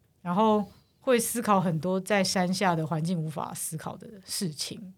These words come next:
真的好像真的会变得比较清爽，然后又会了解到很多，例如说我们刚才讲到就是身体的极限、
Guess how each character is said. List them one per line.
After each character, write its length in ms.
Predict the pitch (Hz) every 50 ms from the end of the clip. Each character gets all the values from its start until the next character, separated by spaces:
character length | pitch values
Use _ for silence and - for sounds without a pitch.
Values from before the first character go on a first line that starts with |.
| _ _ _
真 140 | - 330 311
的 60 | 254
好 80 | 185
像 60 | 190 190
真 100 | 262 247
的 80 | 220
会 100 | 208 247
变 160 | 240 262 254
得 100 | 220 190
比 140 | 165 - 156
较 380 | 139 180 190 190 185 175 165 160 -
清 300 | - - - 190 190 185
爽， 240 | - - 185 - - 180 180 _ _ _ -
然 160 | - 185 185
后 160 | 208 233 233
又 180 | 233 247 247 233
会 220 | 214 240 226 214 185
了 240 | 160 170 165 170
解 200 | 180 180 190 180
到 160 | 170 196 190 185
很 260 | 185 180 165 151 147
多， 440 | - - 180 175 170 175 170 175 170 _ _ -
例 100 | - 214
如 60 | 208
说 80 | 196 202
我 20 |
们 80 | 185 175
刚 140 | 165 185 185
才 80 | 180
讲 200 | 170 - - -
到 200 | - 180 170 165
就 100 | 160 180
是 240 | 180 185 180 175 165
身 260 | - - 196 185 190
体 140 | 185 185 175
的 160 | - - 147
极 300 | 156 - - 160 147 147
限、 260 | 143 - - 175 170